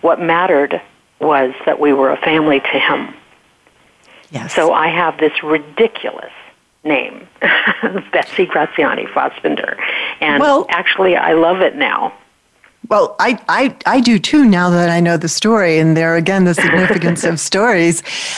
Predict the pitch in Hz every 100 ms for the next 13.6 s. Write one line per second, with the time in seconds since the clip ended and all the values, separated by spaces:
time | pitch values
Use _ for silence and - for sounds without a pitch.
0 | 214 226 226 214 226 269 302 - - -
1 | 202 208 247 247 294 226 - 190 190 190
2 | - 254 269 226 - 170 62 - - -
3 | - 175 170 170 - - 180 175 185 160
4 | 160 160 170 160 160 143 175 190 202 185
5 | 175 160 _ 180 220 302 269 196 160 151
6 | 143 - 147 147 123 147 226 - - -
7 | - - 170 175 180 190 180 180 - _
8 | 208 - 226 - 254 220 208 196 - 190
9 | 202 240 - 175 156 165 180 175 175 208
10 | 208 214 - 156 139 135 - - - -
11 | - - 330 202 - - 190 202 - 233
12 | - 226 226 202 180 170 156 - - 135
13 | 151 143 123 123 151